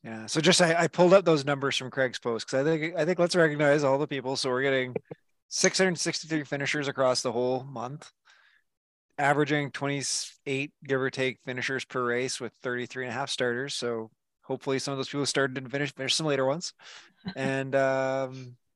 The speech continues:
Speaker 1: the biggest one we had was fifty-five riders in a race,
Speaker 2: Mm-hmm.
Speaker 1: fifty-one in week three in R G V. So, I mean, that's, that's great numbers. That's tons of people who are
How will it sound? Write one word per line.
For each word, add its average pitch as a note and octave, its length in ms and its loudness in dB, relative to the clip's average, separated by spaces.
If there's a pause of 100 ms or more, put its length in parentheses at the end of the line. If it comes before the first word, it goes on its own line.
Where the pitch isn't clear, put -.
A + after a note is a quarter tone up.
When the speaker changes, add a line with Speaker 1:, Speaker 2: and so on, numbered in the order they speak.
(140)
Speaker 1:
the B2 60 -10
biggest C#3 280 -2
one D3+ 100 -4
we C#3+ 40 -2
had D#3 100 0
was C#3 140 -4
fifty-five D3+ 600 2
riders D3 340 2
in C#3+ 80 -6
a C#3 80 -6
race, D#3+ 460 -6 (180)
Speaker 2:
Mm-hmm. D#3 140 -8
Speaker 1:
fifty-one C#3 480 -4
in C3+ 120 -4
week C3 180 -8
three C#3+ 280 -4
in C3 60 -2
R B2+ 100 -4
G B2 160 -8
V. B2+ 200 -10
So, A2 420 -6 (580)
I C3 40 -8
mean, C3 120 -4
that's, - 380 0 (180)
that's C3+ 240 0
great D3 240 0
numbers. C#3 440 0
That's - 280 -6
tons D3 300 0
of - 80 0
people D3 260 0
who C3+ 80 2
are A2+ 240 0